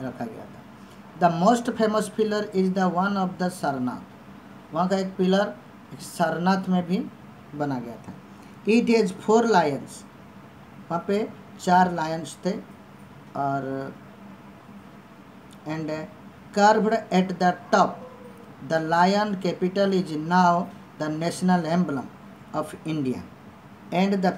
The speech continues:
picture of lion's capital is found on Indian currency and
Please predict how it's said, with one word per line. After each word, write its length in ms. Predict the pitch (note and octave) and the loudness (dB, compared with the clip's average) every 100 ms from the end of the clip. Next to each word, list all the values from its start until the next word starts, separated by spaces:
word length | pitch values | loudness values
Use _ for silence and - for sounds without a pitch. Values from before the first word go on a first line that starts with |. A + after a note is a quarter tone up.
| - | 0
picture 520 | A3 - - A3 A3+ - | -2 -2 0 2 2 2
of 220 | F3+ F#3 | 0 0
lion's 580 | D#3 D#3 F3+ G#3 F#3 - - - - - | -4 0 0 -2 -6 -12 -18 -20 -20 -4
capital 460 | E3+ F#3 F#3 G3+ F#3+ | -4 -2 0 2 2
is 180 | F3+ D3+ C#3+ - | 0 -2 -12 -2
found 300 | F#3+ G#3 G3 | 2 2 0
on 300 | E3 E3 D#3+ - | -4 -6 -10 0
Indian 540 | F#3+ A3 A3 F#3 F3 F3+ - - - - - | 2 4 4 2 0 -6 -16 -20 -20 -12 2
currency 640 | F3 G#3+ F#3+ - F3 F3+ - - - D#3+ | 4 4 0 -4 -6 -6 -10 -20 -14 -6
and 220 | E3 | -4